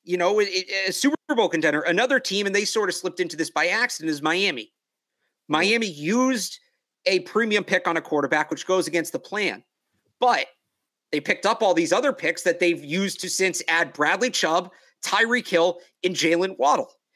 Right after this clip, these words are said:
Speaker 1: And they've built
Speaker 2: Right.
Speaker 1: a very quarterback-friendly absence. And look, Tua's not the guy that, he's not a guy you take in the top ten, but he's at the very least net neutral, and he'll get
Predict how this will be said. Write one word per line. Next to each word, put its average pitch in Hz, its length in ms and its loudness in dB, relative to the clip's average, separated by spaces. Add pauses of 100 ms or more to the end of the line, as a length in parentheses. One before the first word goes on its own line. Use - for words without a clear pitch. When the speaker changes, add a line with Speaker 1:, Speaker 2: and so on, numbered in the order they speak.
(220)
Speaker 1:
And 175 140 2
they've 175 140 2
built 190 140 2
Speaker 2:
Right. - 80 -6
Speaker 1:
a - 20 -2
very 160 180 4
quarterback-friendly 214 880 2
absence. 160 420 0
And 180 140 -2
look, 220 220 2 (400)
Tua's 247 440 0
not 196 360 0 (720)
the 190 80 2
guy 185 440 2
that, 165 200 2 (800)
he's 196 200 -2 (120)
not 226 160 2
a - 40 0
guy 196 140 2
you 185 140 0
take 185 260 0
in 165 60 -2
the 156 40 -4
top 147 240 -2
ten, 160 520 -4 (600)
but 214 280 4 (580)
he's 180 240 0
at 220 120 0
the 170 100 4
very 202 320 4
least 202 320 2
net 175 200 0
neutral, 185 400 2
and 175 80 2
he'll 214 80 2
get 180 140 -4